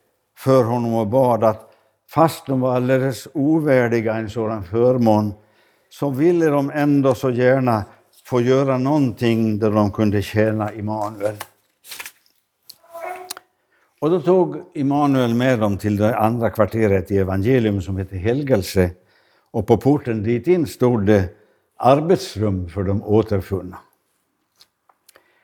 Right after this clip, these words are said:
Och här fanns inga vilo- och sovplatser och inte heller några matställen. Här i Helgelse var det bara arbete som gällde.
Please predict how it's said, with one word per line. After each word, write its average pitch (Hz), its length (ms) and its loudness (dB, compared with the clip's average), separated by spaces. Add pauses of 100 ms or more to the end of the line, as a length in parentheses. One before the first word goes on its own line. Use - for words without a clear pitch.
(160)
Och 104 120 -2
här 147 160 6
fanns 131 640 -2
inga 131 280 0
vilo- 123 380 0
och 101 80 -4
sovplatser 104 880 0 (340)
och 120 160 2
inte 131 240 2
heller 110 260 0
några 95 260 -2
matställen. 90 800 2 (760)
Här 117 180 4
i 107 100 2
Helgelse 120 580 -2
var 104 160 -2
det 98 120 0
bara 98 280 -2
arbete 98 480 -4
som 92 180 0
gällde. 98 440 0